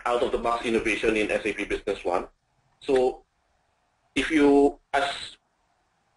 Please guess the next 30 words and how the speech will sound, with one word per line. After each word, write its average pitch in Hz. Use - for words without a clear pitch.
for 143
those 208
of 196
you 175
who 156
are 147
familiar 135
with 113
S 113
A 117
P 113
Business 110
One, 101
uh, 110
you, 143
you 151
will 151
know 151
that 123
there 123
is 131
a 110
search 123
function 117
on 110
the 117
upper 117
right 113
screen 113
of 107